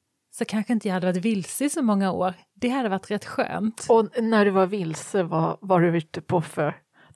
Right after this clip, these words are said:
Speaker 2: upptåg då?
Speaker 1: Nej, men då jobbade jag med te-, textil
Speaker 2: Ah,
Speaker 1: i
Speaker 2: okej.
Speaker 1: butik, liksom,
Speaker 2: Mm.
Speaker 1: och inredning, och jag har ju jobbat mycket i butik.
Speaker 2: Mm.
Speaker 1: Men sen fick vi barn ganska tidigt. Jag var ju bara tjugo år. Då bodde vi i lägenhet i Kalmar.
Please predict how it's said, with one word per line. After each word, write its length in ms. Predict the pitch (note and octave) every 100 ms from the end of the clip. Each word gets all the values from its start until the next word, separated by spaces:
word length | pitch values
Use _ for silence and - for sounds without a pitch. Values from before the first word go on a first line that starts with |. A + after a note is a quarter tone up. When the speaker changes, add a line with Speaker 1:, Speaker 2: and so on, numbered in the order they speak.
| _
Speaker 2:
upptåg 460 | F#3+ - - E3+ F3
då? 240 | F#3+ D#3 A#3
Speaker 1:
Nej, 100 | A3+
men 140 | A#3
då 80 | A#3+
jobbade 320 | G#3 F#3 F3+
jag 80 | E3
med 120 | D#3+
te-, 280 | - - A#3+
textil 640 | A3 - - - - G3+ F#3+ -
Speaker 2:
Ah, 300 | G#3 F3 E3 A#3
Speaker 1:
i 20 |
Speaker 2:
okej. 140 | F#3 -
Speaker 1:
butik, 460 | D3+ F#3+ F3+ -
liksom, 340 | - - - G3
Speaker 2:
Mm. 180 | G3
Speaker 1:
och 120 | G#3 G#3+
inredning, 1080 | A3+ G3+ F#3 F#3 F#3 F3+ F#3 F3+ F3 F3+
och 200 | F3+ F3+ F#3+ - - _
jag 80 | A3+
har 60 | A3
ju 100 | A3
jobbat 320 | G#3 F#3 F3+
mycket 380 | G3+ G3+ - -
i 160 | F#3 E3+
butik. 540 | E3 F#3+ E3+ - -
Speaker 2:
Mm. 380 | G3+ F#3 F3+ B3+ _ _ _
Speaker 1:
Men 680 | A3+ A#3 A3 G#3+ G#3+ G#3+ G#3+
sen 260 | - D4+ D#4
fick 280 | - - -
vi 120 | G#3
barn 380 | E3+ F#3+ C#4+ C4
ganska 320 | B3 G3 F3
tidigt. 400 | - G3+ F#3+ -
Jag 80 | A3+
var 60 |
ju 60 | B3
bara 120 | G#3
tjugo 340 | - A3 F#3 F#3+
år. 240 | G#3+ D4+ C#4+ -
Då 80 |
bodde 260 | G#3 A3+ A3
vi 160 | G3 -
i 120 | G3+
lägenhet 720 | G3+ G3 F#3 F3 A#3+ D4+ -
i 20 | C#4+
Kalmar. 600 | A#3 G#3+ G#3 A3+ C#4+